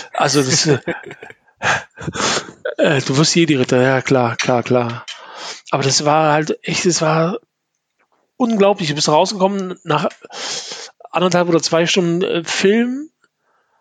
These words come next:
und du warst in einer wirklich anderen Welt. Du warst einfach absolut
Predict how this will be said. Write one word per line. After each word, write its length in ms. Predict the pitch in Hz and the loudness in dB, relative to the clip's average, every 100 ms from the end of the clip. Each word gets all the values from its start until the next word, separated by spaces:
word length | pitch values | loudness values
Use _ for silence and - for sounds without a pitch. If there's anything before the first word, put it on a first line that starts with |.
| _ _ - | _ _ -4
und 400 | 165 160 170 175 | -2 -2 -4 0
du 80 | 160 | 0
warst 220 | 170 - | 2 0
in 100 | 190 | 0
einer 240 | 190 156 | 0 0
wirklich 420 | 165 214 196 220 - | 0 2 0 0 -2
anderen 460 | 196 196 180 165 | 0 2 2 2
Welt. 580 | 165 226 165 139 - - 160 | 2 2 0 -4 -8 -10 -4
Du 100 | 143 | 0
warst 280 | 156 160 | 0 0
einfach 400 | 214 170 165 160 214 - _ _ _ _ _ _ _ _ _ _ _ _ _ _ _ _ _ | -2 0 -2 -2 -6 -8 _ _ _ _ _ _ _ _ _ _ _ _ _ _ _ _ _
absolut 580 | - 226 - 240 220 - | 0 0 2 2 2 0